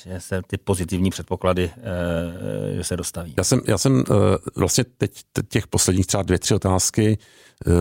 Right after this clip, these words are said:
Speaker 2: vlastně tak byla to taková příprava
Speaker 1: Mhm.
Speaker 2: k tomu, abych se zeptal na, na to, co vlastně na Progressus nebo prostě na vaší společnosti teďka, v které aktuálně působíte, je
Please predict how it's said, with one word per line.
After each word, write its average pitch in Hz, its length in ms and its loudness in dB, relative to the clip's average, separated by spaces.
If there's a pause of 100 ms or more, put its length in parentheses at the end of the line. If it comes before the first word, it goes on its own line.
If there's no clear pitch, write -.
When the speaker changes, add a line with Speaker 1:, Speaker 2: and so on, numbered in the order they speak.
(340)
Speaker 2:
vlastně - 640 2
tak - 160 -4 (100)
byla 104 120 2
to 95 80 0
taková 95 280 2
příprava 107 800 0 (120)
Speaker 1:
Mhm. 143 200 6
Speaker 2:
k 151 40 -2
tomu, 107 300 4
abych 107 180 2
se 127 120 4
zeptal 113 520 2 (320)
na, 98 320 4
na 98 200 4
to, 113 160 0
co 117 360 2 (100)
vlastně 110 320 2
na 110 60 2
Progressus 104 840 2
nebo 101 200 2
prostě - 240 0
na 104 80 4
vaší 110 460 2
společnosti 104 480 0
teďka, 107 300 0 (160)
v - 60 -18
které 107 200 2
aktuálně 101 320 0
působíte, 110 540 0 (560)
je 104 360 4